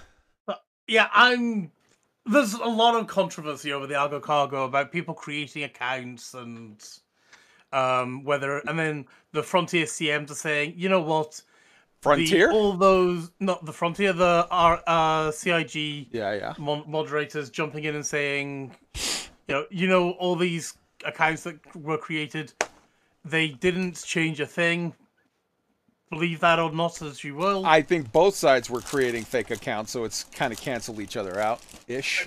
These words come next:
Speaker 1: Quite possibly. Um, I, you can put your tinfoil hats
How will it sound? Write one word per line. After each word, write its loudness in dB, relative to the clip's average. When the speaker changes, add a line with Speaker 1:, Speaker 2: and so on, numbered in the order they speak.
Speaker 1:
Quite 0
possibly. -8
Um, -2
I, 6
you 0
can -8
put -4
your -6
tinfoil 2
hats 0